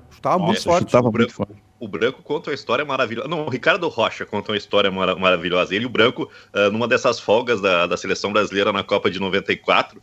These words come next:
Speaker 3: alugaram um carro e foram passear pelos Estados Unidos. E eu não sei qual é a cidade que eles estavam, Los Angeles, sei lá. E aí pegaram a autoestrada, né? Naquele tempo não tinha, não tinha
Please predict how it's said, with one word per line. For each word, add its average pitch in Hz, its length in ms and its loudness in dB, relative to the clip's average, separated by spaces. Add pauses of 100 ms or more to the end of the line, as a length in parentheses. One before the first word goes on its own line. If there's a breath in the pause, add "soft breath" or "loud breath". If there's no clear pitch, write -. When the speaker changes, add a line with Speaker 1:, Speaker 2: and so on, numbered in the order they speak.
(300)
Speaker 3:
alugaram 110 600 0
um 117 80 -4
carro 110 360 2
e 123 40 -4
foram 120 240 -2
passear 127 460 0
pelos 98 240 -8
Estados 101 340 -8
Unidos. 104 380 -6 (240 soft breath)
E - 40 -12
eu 311 40 -6
não 392 80 -2
sei 320 140 -6
qual 202 160 2
é 175 60 6
a 175 40 4
cidade 131 400 2
que - 60 -14
eles 98 100 -6
estavam, 101 340 -2
Los 85 220 -4
Angeles, 87 360 -4
sei 92 180 -6
lá. 82 180 -8 (400 soft breath)
E 104 100 0
aí 131 440 2
pegaram 156 540 0
a - 20 0
autoestrada, 135 720 -2 (1300 soft breath)
né? 95 160 -2
Naquele 92 340 -4
tempo 110 180 -2
não 110 120 -2
tinha, 95 540 -4 (480)
não 87 140 -8
tinha 76 420 -6